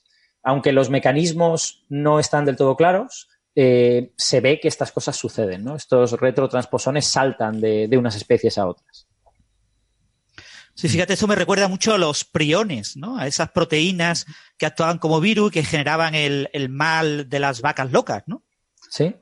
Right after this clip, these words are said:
Speaker 2: Y que en lugar de ser virus, una estructura complicada, era solamente una proteína, pero era infecciosa, pasaba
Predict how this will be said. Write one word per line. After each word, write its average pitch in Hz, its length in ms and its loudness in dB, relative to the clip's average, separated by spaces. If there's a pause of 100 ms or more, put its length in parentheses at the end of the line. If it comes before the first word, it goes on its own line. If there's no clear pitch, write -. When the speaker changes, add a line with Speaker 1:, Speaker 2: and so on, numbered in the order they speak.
(280)
Speaker 2:
Y 131 240 -8
que 131 80 -12
en 135 60 -6
lugar 127 160 -4
de 165 60 -2
ser 165 200 -2
virus, 220 440 -2
una 135 320 -10
estructura 147 340 -2
complicada, 170 420 -2
era 151 220 -4
solamente 151 400 -2
una 127 100 -2
proteína, 208 540 -2
pero 127 200 -6 (320)
era 127 320 -2
infecciosa, 170 580 -2
pasaba 147 520 -2